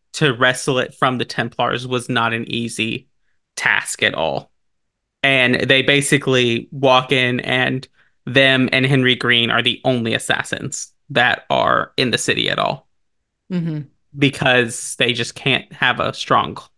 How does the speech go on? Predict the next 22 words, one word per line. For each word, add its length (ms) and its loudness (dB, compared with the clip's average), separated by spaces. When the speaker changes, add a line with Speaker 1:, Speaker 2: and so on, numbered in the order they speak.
Speaker 1:
hold. 320 0
And 240 2
Henry, 500 2
the 200 2
game 320 2
opens 360 0
with 140 -4
a 60 -4
letter 300 4
from 160 -8
Henry 300 -4
Green 540 2
to 380 4
the 100 0
current 440 -2
mentor 640 -2
of 380 0
the 100 -6
assassin, 720 -2
the 540 2
British 340 2
assassins. 760 -6